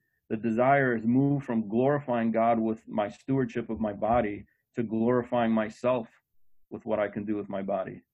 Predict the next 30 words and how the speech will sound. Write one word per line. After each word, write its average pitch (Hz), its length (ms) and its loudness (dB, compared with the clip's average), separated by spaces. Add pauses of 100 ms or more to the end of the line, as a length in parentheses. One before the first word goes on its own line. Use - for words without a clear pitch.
(960)
And 113 80 -12
so 113 180 -4
that, 135 220 2 (140)
that's - 280 2
where 147 160 4
it's 131 100 0
difficult. 120 460 -2
We 151 140 6
would 220 200 6
all 147 200 4
be 131 140 2
like, 117 200 4
"Oh, 147 160 4
we 143 200 2
all 151 180 6
hate 135 240 2
murder. 117 460 0 (920)
We 135 120 4
all 151 200 6
hate, 139 280 -2 (120)
uh, 107 300 2 (180)
people 131 280 0
that 113 220 2 (140)
are 110 120 0
racist. 113 500 0 (920)
We 120 140 2
all 139 160 6
hate 127 260 0
bigots." 123 500 0 (1040)
It, 123 140 0